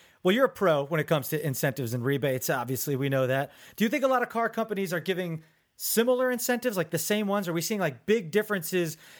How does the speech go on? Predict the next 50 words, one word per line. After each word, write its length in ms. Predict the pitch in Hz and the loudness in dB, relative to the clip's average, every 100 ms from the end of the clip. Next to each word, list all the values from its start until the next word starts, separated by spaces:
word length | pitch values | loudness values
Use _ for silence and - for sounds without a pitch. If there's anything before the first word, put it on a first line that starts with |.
| - | -6
in 120 | 185 | -2
the 100 | 170 | 0
approach 560 | 160 - 214 185 - - _ | -2 0 0 0 -4 -16 _
because 400 | 165 160 196 180 | -6 0 2 2
of 80 | 156 | 0
the 80 | 156 | -2
pandemic? 580 | 165 156 139 143 135 | 0 0 0 0 0
Like, 260 | 165 151 151 - - _ | 2 0 0 -14 -20 _
more 200 | 160 190 | 0 0
clever 480 | 196 - 208 240 214 | 0 0 2 4 2
ways 600 | 170 165 165 160 156 139 | 2 2 2 0 -2 -4
to, 460 | - - 160 156 156 | -6 -2 0 0 -2
uh, 320 | 143 143 135 | -2 -2 -2
to 200 | 131 170 | -4 -4
offer 240 | 185 165 165 | -2 -2 -2
deals, 360 | 135 165 147 | -2 0 0
I 80 | 147 | -2
guess 240 | 127 127 143 | -2 -2 -4
you 80 | |
could 140 | 131 113 | -8 -4
say. 320 | - 131 127 - - - | -4 -2 -4 -10 -18 -8
Like, 140 | 139 | -4
maybe 200 | 151 143 | -2 -2
Toyota 420 | - 151 175 165 | 0 4 4 4
does 180 | 160 147 | 2 0
it 100 | 139 | 2
this 220 | 202 180 | 2 2
way, 280 | 160 147 139 - - | 2 2 0 -4 -14
but 120 | 131 | -2
wow, 180 | 185 143 | 0 0
Honda's 420 | 143 196 196 139 | 0 0 0 0
doing 200 | 156 147 | -2 -2
it 60 | 135 | -2
this 200 | 180 170 | -2 0
way, 220 | 147 135 | 0 0
and 120 | 113 | -4
geez, 380 | 165 196 120 - | -4 -2 -4 -6
you 100 | 151 | -8
should 160 | 135 | -6
see 120 | - 202 | -4 -4
what 100 | 170 | -2
B 100 | 143 | -4
M 100 | 120 | 0
W 280 | 165 196 | 0 0
is 100 | 127 | -4
doing. 260 | 113 107 127 | -8 -12 -8
Like, 180 | 139 160 | -6 -4
is 120 | 131 | -4
there 200 | 175 175 | -2 0
any, 320 | 175 170 160 | 0 -4 -6